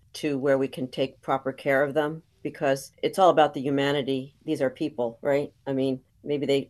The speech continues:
aren't supposed to be coming, but they're here, and we need to treat them as such. That means,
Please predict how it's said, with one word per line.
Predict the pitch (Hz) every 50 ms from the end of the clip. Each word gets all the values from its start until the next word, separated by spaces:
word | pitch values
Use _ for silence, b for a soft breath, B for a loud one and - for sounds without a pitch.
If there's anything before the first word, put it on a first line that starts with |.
| _ - -
aren't | 147 147 143 151
supposed | - - - - -
to | -
be | 120 - - -
coming, | - 190 196 196 190 180 180 202 - _
but | - - - -
they're | 113 120
here, | 151 180 190 185 190 196 190 b b b b b b b _ _ _
and | - 151 147 151 139
we | 147 143
need | 143 151 147 -
to | -
treat | - - - 165 156 156 -
them | 156 143 143 156 151 - _ -
as | 143 139 135 - -
such. | - - 151 127 120 - - - - _
That | - 156 143 - -
means, | 147 147 143 139 135 131 - -